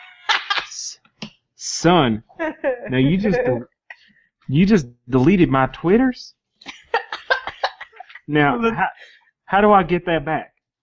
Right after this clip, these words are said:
Speaker 1: Is there a recycle bin?
Speaker 3: Oh, you
Speaker 1: No.
Speaker 3: can't get it back. It's
Speaker 1: No,
Speaker 3: like
Speaker 1: okay.
Speaker 3: your soul.
Speaker 1: No, I double clicked. Now,
Speaker 2: <laughs>
Speaker 1: did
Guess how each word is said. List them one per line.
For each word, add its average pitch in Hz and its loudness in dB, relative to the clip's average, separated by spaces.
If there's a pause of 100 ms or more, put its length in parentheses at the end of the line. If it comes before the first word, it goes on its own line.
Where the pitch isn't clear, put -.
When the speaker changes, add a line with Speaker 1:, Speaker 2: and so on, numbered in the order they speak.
(220)
Speaker 1:
Is 135 -6
there 135 0
a 123 -2
recycle 156 -4
bin? 165 -6 (2500)
Speaker 3:
Oh, 160 6
you 165 6
Speaker 1:
No. 190 6
Speaker 3:
can't 185 2
get 156 4
it 135 -2
back. 139 4 (200)
It's - -4
Speaker 1:
No, 160 2 (120)
Speaker 3:
like 202 2
Speaker 1:
okay. 190 -2
Speaker 3:
your 160 0
soul. 170 -4 (400)
Speaker 1:
No, 160 2
I 165 6
double 185 2
clicked. 151 -4
Now, 160 4 (340)
Speaker 2:
<laughs> - -20
Speaker 1:
did 160 -8